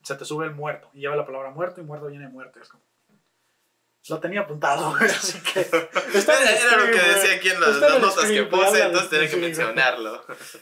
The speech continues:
Speaker 1: Entonces, yo creo que hasta aquí lo dejamos. ¿Cuánto tiempo hicimos, producción? ¿Una hora y media?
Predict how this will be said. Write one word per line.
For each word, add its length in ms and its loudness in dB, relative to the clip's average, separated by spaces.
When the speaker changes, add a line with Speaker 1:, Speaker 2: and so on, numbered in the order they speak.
Speaker 1:
Entonces, 680 2
yo 120 -12
creo 180 -2
que 260 -4
hasta 200 -8
aquí 120 -10
lo 100 2
dejamos. 560 -2
¿Cuánto 220 -4
tiempo 200 -6
hicimos, 260 -10
producción? 440 -10
¿Una 180 0
hora 80 4
y 40 -2
media? 360 -6